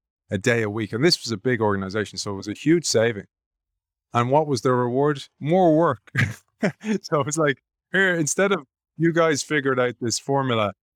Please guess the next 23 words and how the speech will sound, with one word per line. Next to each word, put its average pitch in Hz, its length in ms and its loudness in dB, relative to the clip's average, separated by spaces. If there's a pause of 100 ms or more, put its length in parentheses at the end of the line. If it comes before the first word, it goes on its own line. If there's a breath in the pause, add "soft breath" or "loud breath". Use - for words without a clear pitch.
let 160 160 2
me 151 100 2
give 139 160 -2
you 131 80 0
some 120 180 -4
more 139 220 0
challenges 107 560 -2
for - 180 -6
you 98 100 -4
to 85 120 -16
figure 98 320 0
out." 98 220 -2 (120)
So 117 220 2
it 110 40 0
was 110 120 -4
like, 110 160 -4 (220)
give 127 160 0
them 110 100 -4
more 107 240 0
work. 123 240 -2
So 104 180 -2
fill 143 300 0
this 120 340 -2